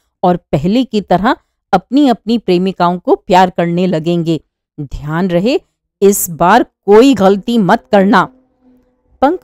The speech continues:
परी आज्ञा का पालन करने चली गई। इसके बाद ओबेरॉन उदास मन से टिटेनिया के महल की ओर चल पड़ा। उस समय वह शाही बाग में एक झूले के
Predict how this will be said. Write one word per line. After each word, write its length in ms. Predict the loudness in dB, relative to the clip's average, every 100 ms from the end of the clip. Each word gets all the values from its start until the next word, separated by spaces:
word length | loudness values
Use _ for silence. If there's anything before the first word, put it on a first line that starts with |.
| -4
परी 280 | -2 -2 -4 -6
आज्ञा 340 | -6 -2 -2
का 160 | 0 -2
पालन 420 | -2 -2 0 -2
करने 320 | -2 -2 -2
चली 360 | -4 -4 -6 -4
गई। 240 | -6 -6 -8 _ _ _ _ -8
इसके 300 | -8 -2 0
बाद 280 | 2 0 0
ओबेरॉन 520 | 0 0 0 -2 -6 _ -6
उदास 420 | -2 -2 -4 -4
मन 160 | -2 -2
से 200 | -2 -4
टिटेनिया 580 | -6 -6 -6 -4 -2 -4
के 180 | -4 -6
महल 320 | -4 -6 -6
की 180 | -4 -2
ओर 120 | -2 -2
चल 160 | -4
पड़ा। 340 | -2 -2 -4 -6 _ _ _ _ _ -4
उस 120 | -4
समय 420 | -4 -6 -4 -6 -8 _ _
वह 180 | -4 -4
शाही 520 | -4 -2 -2 -2 -2
बाग 360 | -2 -2 -2 -4
में 280 | -6 -6 -10 _ _ 0
एक 180 | 0
झूले 480 | 0 -6 -4 -2 -2
के 280 | -2 -6 -6